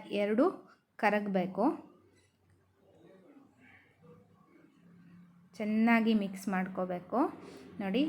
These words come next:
ಇವಾಗ ಮಿಕ್ಸ್ ಆಗಿದೆ, ಬೆಲ್ಲ ಉಪ್ಪು ಎರಡೂ ಕರಗಿದೆ ಫ್ರೆಂಡ್ಸ್. ನೋಡಿ, ಇದಕ್ಕೆ ನಾನಿವಾಗ ಗಟ್ಟಿ ಮೊಸರನ್ನ ಹಾಕ್ತಾಯಿದ್ದೀನಿ. ಒಂದು ಮುಕ್ಕಾಲು ಕಪ್ ಆಗುವಷ್ಟು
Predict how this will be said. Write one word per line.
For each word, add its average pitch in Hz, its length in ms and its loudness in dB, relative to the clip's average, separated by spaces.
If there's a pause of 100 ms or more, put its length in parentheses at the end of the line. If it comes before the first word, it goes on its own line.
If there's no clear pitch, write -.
(120)
ಇವಾಗ 190 240 -2 (600)
ಮಿಕ್ಸ್ - 280 -6
ಆಗಿದೆ, 190 400 0 (220)
ಬೆಲ್ಲ 202 240 2 (240)
ಉಪ್ಪು 190 240 -8 (200)
ಎರಡೂ 208 220 2 (560)
ಕರಗಿದೆ 196 440 0 (100)
ಫ್ರೆಂಡ್ಸ್. 226 340 0 (600)
ನೋಡಿ, 233 220 8 (280)
ಇದಕ್ಕೆ 226 400 6
ನಾನಿವಾಗ 196 440 4 (580)
ಗಟ್ಟಿ 220 420 6
ಮೊಸರನ್ನ 226 600 6 (340)
ಹಾಕ್ತಾಯಿದ್ದೀನಿ. 190 800 -2 (680)
ಒಂದು 214 280 6 (480)
ಮುಕ್ಕಾಲು 262 760 6
ಕಪ್ 233 280 2
ಆಗುವಷ್ಟು 208 640 6